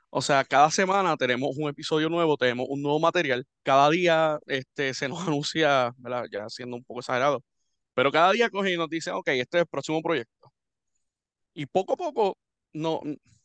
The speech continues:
un proyecto tras otro, un proyecto tras otro. O sea, yo no sé, en este año, básicamente, en veinte veintidós,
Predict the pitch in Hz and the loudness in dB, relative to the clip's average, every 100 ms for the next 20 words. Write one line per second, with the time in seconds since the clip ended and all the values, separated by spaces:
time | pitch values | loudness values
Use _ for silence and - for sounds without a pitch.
0 | _ - 170 196 202 214 - - 120 123 | _ -12 -8 -4 -4 -4 -4 -4 -4 -6
1 | 143 175 190 170 - 139 - 110 - - | -6 -6 -6 -6 -4 -2 -4 -8 -14 -2
2 | 135 127 160 208 - 233 151 147 - 127 | -2 0 -2 -2 -4 -2 -2 -2 -8 -8
3 | 131 - 196 202 180 165 170 175 170 170 | -8 0 0 0 -2 -4 -4 -6 -6 -6
4 | 139 127 135 139 175 175 170 165 127 | -8 -4 -4 0 2 0 0 0 -2